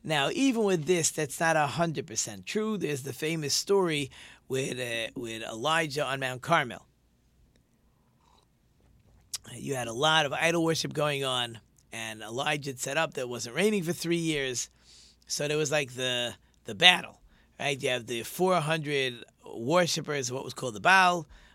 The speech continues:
on one side, Elijah on the other side of Mount Carmel, and the Jewish people were there. And, um, the Elijah said to those four hundred, "You guys go first. You'll bring your sacrifice.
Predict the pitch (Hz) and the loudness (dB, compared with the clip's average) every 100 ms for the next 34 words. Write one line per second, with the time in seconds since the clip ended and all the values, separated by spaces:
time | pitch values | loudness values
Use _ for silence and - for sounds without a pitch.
0 | _ 113 165 247 - 185 160 139 127 147 | _ -2 0 0 2 2 4 2 2 2
1 | 147 123 123 214 214 - 165 135 107 104 | 2 0 0 2 2 2 2 0 -6 0
2 | 214 220 180 151 127 117 147 - 147 - | 2 2 2 0 -2 -4 -6 -4 -6 -6
3 | 117 196 202 180 151 _ _ _ _ _ | 0 4 4 4 0 _ _ _ _ _
4 | _ _ _ _ _ _ - - - - | _ _ _ _ _ _ -20 -20 -20 -20
5 | - - 143 135 127 123 120 - 127 120 | -20 -6 -2 -2 -2 -6 -10 -10 -6 -6
6 | 113 113 113 110 107 104 - _ _ _ | -8 -12 -10 -8 -8 -12 -16 _ _ _
7 | - _ _ - 113 131 131 127 127 139 | -20 _ _ -12 -4 -2 -2 -2 -4 -2
8 | 127 135 131 120 156 143 135 120 135 123 | -4 -4 -4 -2 -2 -2 -4 -4 -2 -2
9 | 107 107 - 226 214 - 143 131 117 143 | -4 -8 2 4 4 0 0 -2 -2 4
10 | 226 226 196 180 180 131 160 151 139 | 4 4 2 0 -2 2 2 2 -2